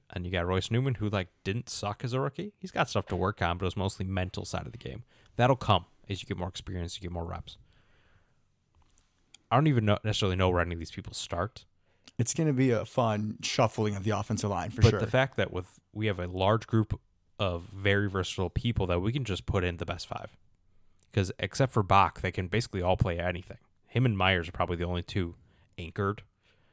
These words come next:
Speaker 1: right? And then we're gonna have five, six guys that are competing for three spots.
Speaker 2: It's gonna be great. And
Speaker 1: And that's
Speaker 2: injuries do
Speaker 1: amazing.
Speaker 2: happen. So just the luxury.
Speaker 1: Oh, we know.
Speaker 2: We know, <laughs> yeah, with our, like, two all-pro guys
Speaker 1: <laughs>
Speaker 2: getting hurt, like,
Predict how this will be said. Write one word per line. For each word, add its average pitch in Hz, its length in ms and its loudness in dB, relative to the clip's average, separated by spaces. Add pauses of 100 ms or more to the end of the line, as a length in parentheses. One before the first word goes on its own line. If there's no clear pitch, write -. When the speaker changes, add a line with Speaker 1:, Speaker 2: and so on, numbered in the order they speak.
(240)
Speaker 1:
right? 101 280 4 (840)
And 113 60 0
then 110 100 4
we're 104 100 2
gonna 104 160 2
have 98 240 2
five, 92 440 -8
six - 280 -8
guys - 380 -10
that 107 120 -6
are - 40 -6
competing 90 380 -6
for - 100 -16
three - 200 -16
spots. - 420 -18 (600)
Speaker 2:
It's - 120 -20
gonna 98 140 -6
be 113 80 0
great. 131 280 2 (120)
And 110 120 0
Speaker 1:
And 123 120 4
that's 92 100 4
Speaker 2:
injuries 143 200 2
do 131 120 4
Speaker 1:
amazing. 127 140 4
Speaker 2:
happen. 101 360 -2
So 110 120 -4
just 104 180 -4
the 110 100 0
luxury. 135 640 0 (120)
Speaker 1:
Oh, 110 160 6
we 113 200 4
know. 110 320 4 (440)
Speaker 2:
We 156 200 4
know, 160 180 6
<laughs> - 60 -6
yeah, 113 180 0
with 104 140 -6
our, 101 120 2
like, 101 240 -8
two 107 300 -2
all-pro 104 360 0
guys 104 280 2 (100)
Speaker 1:
<laughs> - 80 -20
Speaker 2:
getting 104 200 0
hurt, 101 220 0 (180)
like, 101 120 -4